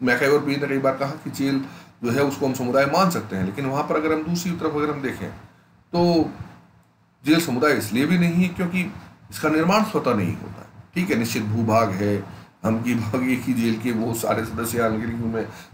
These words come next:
हम की भावना है या नहीं है, व्यक्तियों का समूह है, निश्चित भूभाग है, लेकिन उसका स्वतः विकास नहीं होता, बल्कि जेल को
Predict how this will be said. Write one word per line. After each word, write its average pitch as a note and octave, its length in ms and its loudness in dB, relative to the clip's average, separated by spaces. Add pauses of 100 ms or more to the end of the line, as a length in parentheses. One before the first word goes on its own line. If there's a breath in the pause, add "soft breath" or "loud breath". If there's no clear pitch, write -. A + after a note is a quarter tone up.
हम A2+ 160 2
की A2+ 80 2
भावना G#2+ 360 4
है G#2+ 260 2
या G#2 60 2
नहीं G2+ 300 0
है, G2 240 -6 (540)
व्यक्तियों G#2+ 300 0
का G#2+ 100 2
समूह A2 380 0
है, G#2 140 2
निश्चित G2+ 260 -2
भूभाग G#2+ 440 0
है, - 200 -8 (380 loud breath)
लेकिन F#3+ 300 2
उसका F#3+ 200 -2
स्वतः F#3+ 300 0
विकास B2 420 2
नहीं D2 100 -8
होता, B1+ 200 -4
बल्कि G#2+ 220 0
जेल B2+ 260 -2
को F3+ 300 -4